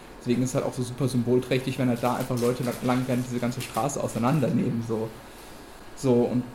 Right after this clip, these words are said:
dann halt auch, was halt auch nochmal wichtig ist, grad so, wurden halt auch so Spezialeinheiten, äh, neue Spezialeinheiten bei den Cops irgendwie formiert und gebildet, um irgendwie grad so diese, wirklich so diese, ähm,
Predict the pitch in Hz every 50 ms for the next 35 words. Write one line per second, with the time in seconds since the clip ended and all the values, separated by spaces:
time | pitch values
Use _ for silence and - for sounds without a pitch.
0 | - - - - - 127 127 131 131 127 117 104 - - - - 123 120 - -
1 | 110 120 120 120 - 120 113 - 120 113 - 113 120 123 123 120 120 113 113 127
2 | - - 123 131 123 117 - - 120 113 117 - - - 117 113 110 110 - -
3 | - - - - - - - - - - - - 123 131 147 160 147 - 95 127
4 | 127 - 127 - - 110 - - 120 113 117 120 127 127 120 123 127 135 127 120
5 | 117 - - - 120 123 120 117 120 123 - - 101 - 123 113 120 127 123 117
6 | 120 - 123 107 110 113 113 113 113 - - 123 127 - - - - 131 139 139
7 | 131 - 139 131 131 131 127 123 123 127 - 127 123 127 131 135 139 135 - 139
8 | 135 - 131 - 120 123 127 131 135 120 - - 120 120 120 113 - 117 123 -
9 | - 127 - 117 117 117 - 131 117 120 113 110 110 113 110 110 110 - - -
10 | - - - - - - - - - - - - - - - - - - - -
11 | - - 131 120 123 123 143 135 - 131 123 - 123 120 117 123 117 117 117 104
12 | 104 110 110 110 107 107 104